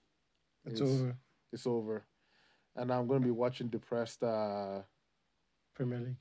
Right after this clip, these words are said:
Speaker 2: <sighs> league football. I can't believe I have to watch bums now again, you know.
Speaker 1: You're gonna watch Messi and Mbappe team up
Speaker 2: So
Speaker 1: together.
Speaker 2: that's the thing I was even thinking. Yo, man,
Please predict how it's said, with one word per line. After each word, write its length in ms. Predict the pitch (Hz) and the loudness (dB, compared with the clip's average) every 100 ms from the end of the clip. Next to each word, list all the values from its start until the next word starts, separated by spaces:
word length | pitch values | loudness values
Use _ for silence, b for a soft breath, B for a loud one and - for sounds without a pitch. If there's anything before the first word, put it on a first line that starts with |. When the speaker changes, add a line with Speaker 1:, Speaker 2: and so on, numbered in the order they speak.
| - | -12
Speaker 2:
<sighs> 840 | - - - - - - - 107 110 | -14 -14 -16 -18 -20 -20 -8 -4 -2
league 160 | 117 | -2
football. 460 | - 117 101 104 104 | 4 6 6 6 4
I 60 | 110 | 6
can't 220 | - 165 | 6 8
believe 200 | 139 135 | 8 8
I 80 | 127 | 6
have 120 | 127 | 4
to 60 | 113 | 0
watch 200 | 110 113 98 | 0 0 -2
bums 360 | 110 110 107 98 | 0 0 0 -2
now 180 | 101 98 95 | -4 -4 -6
again, 400 | 90 98 95 95 - - | -6 -4 -4 -8 -12 -10
you 80 | 107 | -6
know. 240 | 98 95 - | -6 -8 -4
Speaker 1:
You're 280 | 143 135 131 | 4 6 10
gonna 160 | 139 | 10
watch 320 | 131 139 135 135 | 12 12 10 10
Messi 480 | 135 135 - 139 131 | 10 10 10 12 12
and 300 | 127 123 123 | 10 8 10
Mbappe 480 | 135 131 131 127 | 10 10 8 8
team 240 | - 131 131 | 6 6 8
up 200 | 131 127 - _ - - - | 6 4 -2 _ -20 -16 6
Speaker 2:
So 160 | - 185 | 12 12
Speaker 1:
together. 120 | 135 | 12
Speaker 2:
that's 300 | 151 180 202 | 12 12 12
the 140 | 247 | 12
thing 400 | 180 - 226 269 | 12 12 12 12
I 80 | 208 | 12
was 280 | 151 135 143 143 | 12 12 8 10
even 280 | 151 139 151 | 12 12 10
thinking. 580 | 151 147 135 120 101 98 | 10 8 8 2 2 2
Yo, 240 | 123 135 127 | 6 8 8
man, 400 | 113 101 98 | 4 0 -4